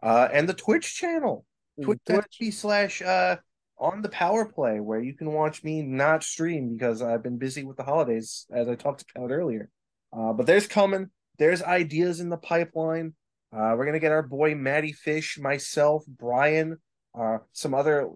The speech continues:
Speaker 1: friends from Take a Pitch, all in N H L twenty-three as custom players, and we're gonna see how their careers go in a, uh, a People's G M franchise. So be on the lookout for that as soon as I decide I wanna do it. Uh, but
Speaker 2: <laughs>
Speaker 1: that's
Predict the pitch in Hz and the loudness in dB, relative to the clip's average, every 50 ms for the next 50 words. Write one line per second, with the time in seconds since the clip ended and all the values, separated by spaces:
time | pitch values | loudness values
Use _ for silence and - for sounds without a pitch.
0 | - 131 _ - 151 147 151 160 156 - 156 135 123 110 - 139 143 147 156 156 | -14 -14 _ 0 0 2 2 0 -2 -4 -4 -6 -6 -4 -4 -2 -2 -2 -2 -2
1 | - 170 165 165 - - - 139 147 165 170 151 147 143 131 131 135 151 156 151 | -2 -2 -2 -2 -4 -2 0 2 2 2 2 0 -2 -2 -2 -2 -2 -2 -4 -4
2 | - 151 147 143 _ - 147 143 147 147 - - - 139 143 156 139 123 - - | -4 -4 -6 -6 _ -6 -6 -6 -6 -8 -10 -10 -8 -6 -4 -4 -4 -4 -4 -4
3 | - 131 127 - - 151 131 - - 127 127 127 139 156 170 170 - - _ _ | -4 -4 -4 -4 -6 -8 -8 -6 -4 -2 -2 -2 -2 -4 -4 -6 -10 -14 _ _
4 | _ _ _ - 120 120 120 123 120 - - 143 147 147 139 143 139 - - 139 | _ _ _ -4 -2 -2 -2 -2 -4 -6 -8 -6 -6 -4 -4 -4 -6 -6 -6 -4
5 | 139 156 165 156 147 131 - 123 113 110 110 104 104 - _ _ _ _ _ - | -2 -2 -2 -4 -4 -4 -2 0 0 0 0 -2 -4 -8 _ _ _ _ _ -8
6 | 113 113 113 113 110 110 113 110 107 107 107 107 104 - _ _ - 123 - - | -4 -2 -2 0 0 2 2 2 2 2 2 0 0 -4 _ _ -12 -12 -10 -10
7 | - 147 151 151 147 143 139 127 123 139 143 139 131 135 147 156 156 - - 120 | -10 -10 -8 -8 -8 -8 -8 -10 -8 -6 -4 -2 -2 -2 -2 -4 -8 -8 -8 -8
8 | 107 104 107 - - 113 110 101 101 - - 110 113 131 147 151 151 147 143 151 | -6 -8 -10 -12 -12 -12 -12 -12 -14 -14 -14 -10 -8 -6 -6 -6 -6 -6 -6 -6
9 | 151 - 151 147 131 - - - 123 113 113 127 135 139 135 120 - _ _ _ | -2 0 0 0 0 -2 -6 -10 -8 -6 -2 0 2 2 2 0 -2 _ _ _
10 | _ _ _ _ - 110 110 - - - 151 160 160 151 131 127 120 117 113 113 | _ _ _ _ -12 -12 -10 -8 -6 -4 -2 -2 -2 -2 -2 -2 -2 -2 -2 -4
11 | 110 - _ _ _ _ _ - 113 - - 143 147 147 147 143 139 143 147 147 | -6 -8 _ _ _ _ _ -14 -8 -4 -2 0 0 0 0 0 0 -2 -2 -4
12 | 135 127 143 151 139 127 107 - _ _ _ _ _ _ _ - 120 120 - - | -4 -4 -4 -4 -4 -6 -8 -10 _ _ _ _ _ _ _ 0 0 2 2 2
13 | 170 - - _ - 175 170 156 - - | 0 -2 -4 _ -2 0 0 -2 -4 -8